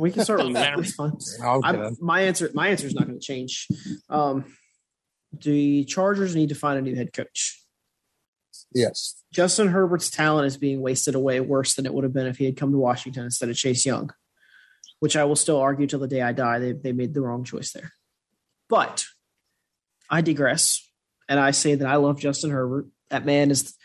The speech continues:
Speaker 1: he's the tallest quarterback in the N F L, for anyone that didn't know. Um, he's a stud. He's an ace, and the Raiders suck.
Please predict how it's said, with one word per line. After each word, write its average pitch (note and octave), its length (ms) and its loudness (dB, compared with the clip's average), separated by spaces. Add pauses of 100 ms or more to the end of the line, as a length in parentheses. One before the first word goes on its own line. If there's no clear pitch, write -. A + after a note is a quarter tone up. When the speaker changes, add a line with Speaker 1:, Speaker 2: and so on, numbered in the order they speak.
(180)
Speaker 1:
he's D#3+ 180 2
the E3+ 80 4
tallest F3+ 420 2
quarterback D#3+ 480 2
in D#3 80 0
the D3+ 120 0
N D3+ 100 0
F D3 160 -4
L, C3+ 260 0
for C#3+ 160 -6
anyone C3+ 240 2
that C3+ 100 -2
didn't C#3+ 200 2
know. C3+ 260 -2 (640)
Um, C3 460 0
he's C#3+ 120 -2
a C3+ 40 -2
stud. C3+ 560 2
He's - 180 -6
an C3+ 140 2
ace, B2+ 480 0 (160)
and C3 260 0
the C3+ 80 2
Raiders B2+ 320 0
suck. - 440 -2